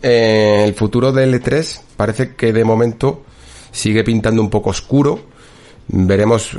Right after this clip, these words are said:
realmente qué ocurre o cómo ha cambiado todo el panorama, porque al final, un año y medio hasta que llegue el E tres del dos mil veintiuno,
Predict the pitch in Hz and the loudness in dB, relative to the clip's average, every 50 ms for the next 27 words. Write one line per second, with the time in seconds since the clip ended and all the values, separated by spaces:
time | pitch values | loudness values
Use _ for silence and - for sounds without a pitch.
0 | - 113 107 107 107 107 110 107 98 110 101 104 98 98 107 113 117 117 117 120 | -8 -4 0 0 2 2 0 0 -2 -2 -2 -2 -2 0 0 0 2 2 2 2
1 | 117 110 98 - 104 104 104 104 104 101 110 104 104 107 104 104 107 104 - - | 2 2 0 0 2 2 2 2 2 0 0 0 2 2 2 2 2 0 -2 -2
2 | - 104 104 107 101 98 - 104 101 101 107 117 120 110 - 104 98 92 - 92 | 0 2 2 2 2 2 2 0 2 2 2 2 0 0 0 -2 -2 0 0 -2
3 | 87 - - 95 90 95 107 110 104 98 92 - - - - - - - - - | -2 -2 -2 0 0 2 2 2 2 0 -2 -6 -10 -20 -20 -20 -20 -20 -16 -6
4 | - 101 107 120 131 127 113 104 101 101 101 117 147 147 127 110 92 90 85 - | -2 0 2 2 4 4 2 4 4 4 2 2 2 2 0 0 0 -2 -6 -10
5 | - - - _ - - - - - - - 95 - - 101 92 95 92 92 104 | -16 -20 -20 _ -20 -20 -20 -20 -14 -10 -8 -8 -4 -4 -2 -2 0 0 2 2
6 | 123 139 123 117 104 90 90 - - 92 95 95 95 92 92 92 92 92 92 92 | 2 2 2 2 0 0 -2 -4 -2 0 0 2 2 2 2 2 2 2 0 0
7 | 90 - 110 113 117 113 107 101 110 107 104 107 107 101 104 107 107 110 104 95 | 0 0 2 2 2 2 2 2 2 2 2 2 2 2 2 2 2 2 0 0
8 | - 110 110 110 117 131 135 131 - | 0 2 2 4 4 2 2 0 -4